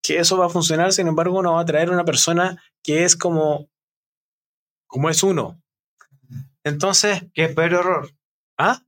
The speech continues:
Speaker 2: Que es el peor error buscar un igual, uno igual a ti.
Speaker 1: Claro.
Speaker 2: Es el peor error.
Speaker 1: En el fondo, uno, pero uno, uno va a traer a alguien que tenga las mismas cosas positivas que, que tú,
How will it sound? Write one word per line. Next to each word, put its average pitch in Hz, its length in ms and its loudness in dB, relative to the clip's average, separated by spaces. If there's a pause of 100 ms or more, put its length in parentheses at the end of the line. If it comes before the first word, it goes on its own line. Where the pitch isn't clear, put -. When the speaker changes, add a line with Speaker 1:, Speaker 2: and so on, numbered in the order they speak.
(760)
Speaker 2:
Que 160 140 2
es 165 60 -2
el 151 60 -12
peor 170 540 0
error 165 380 0
buscar 156 520 -4
un 156 200 -2
igual, 147 360 2 (280)
uno 156 240 0
igual 156 240 2
a 147 120 -2
ti. - 320 -4 (1500)
Speaker 1:
Claro. 214 340 2
Speaker 2:
Es 208 140 -4
el - 40 -20
peor 240 200 0
error. 262 280 -2 (600)
Speaker 1:
En - 60 0
el 170 60 0
fondo, 220 560 0
uno, 202 280 0 (540)
pero 175 240 2
uno, 208 320 0
uno 202 280 2
va 208 140 2
a 214 60 -2
traer 202 280 0
a 196 80 2
alguien 214 220 -2
que 202 140 -2
tenga 196 240 0
las 175 140 0
mismas 180 340 0
cosas 180 340 -2
positivas 170 500 0
que, 151 160 -2 (240)
que 143 100 -6
tú, 139 400 -2